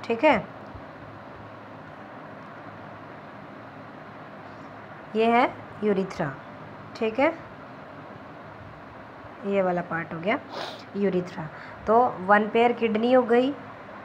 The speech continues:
वन पेयर यूरेटर हो गया और ये यूरिनरी ब्लैडर हो गया और ये यूरिथ्रा। ठीक है, ये सारे organs जो हैं excretory, human excretory system में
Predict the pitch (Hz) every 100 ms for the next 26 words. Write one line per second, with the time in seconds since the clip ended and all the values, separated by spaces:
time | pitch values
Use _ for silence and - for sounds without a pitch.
0 | - 185 196 214 220 240 262 269 - -
1 | - 180 185 202 208 240 254 262 247 254
2 | 285 - - - - - - - 202 202
3 | - - 196 226 233 226 220 220 214 214
4 | 208 254 277 240 254 254 208 208 247 370
5 | - - - 214 226 196 - 180 151 -
6 | - 240 302 330 - - - - - 202
7 | 233 240 220 233 220 202 214 208 202 214
8 | 240 226 214 202 196 214 202 196 226 220
9 | 214 202 185 208 202 - 196 185 254